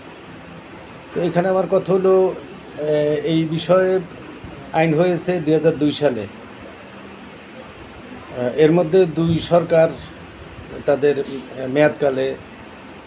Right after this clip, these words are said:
এ বিষয়ে কোনো রকম কোনো আইনের প্রয়োগ দেখাননি। এখন অন্তর্বর্তীকালীন সরকার এসেই, আহ,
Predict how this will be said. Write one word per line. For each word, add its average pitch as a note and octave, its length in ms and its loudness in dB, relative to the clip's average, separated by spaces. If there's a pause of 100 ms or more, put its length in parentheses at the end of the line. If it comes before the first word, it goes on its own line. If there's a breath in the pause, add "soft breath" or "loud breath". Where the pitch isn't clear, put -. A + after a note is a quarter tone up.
(140)
এ D3 100 6
বিষয়ে C#3 560 2 (360)
কোনো C#3 200 0
রকম B2+ 220 -2
কোনো B2 420 -4 (680)
আইনের B2+ 300 0
প্রয়োগ B2+ 260 2
দেখাননি। A2+ 380 0 (1700)
এখন D3 300 0
অন্তর্বর্তীকালীন F#3 880 0
সরকার F3+ 400 0
এসেই, E3+ 540 2
আহ, - 1120 -16